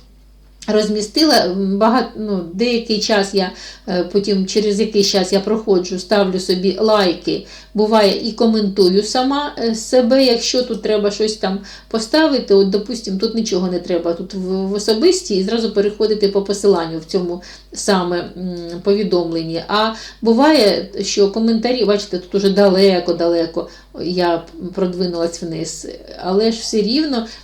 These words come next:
я спускаюся і ставлю собі лайк. Ось можна ось так заходити,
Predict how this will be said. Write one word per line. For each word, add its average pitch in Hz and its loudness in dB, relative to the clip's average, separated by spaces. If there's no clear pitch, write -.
я 196 2
спускаюся 247 -2
і 214 -2
ставлю 202 -2
собі 202 0
лайк. 180 0
Ось 190 -4
можна 190 -2
ось - -8
так 233 0
заходити, 208 0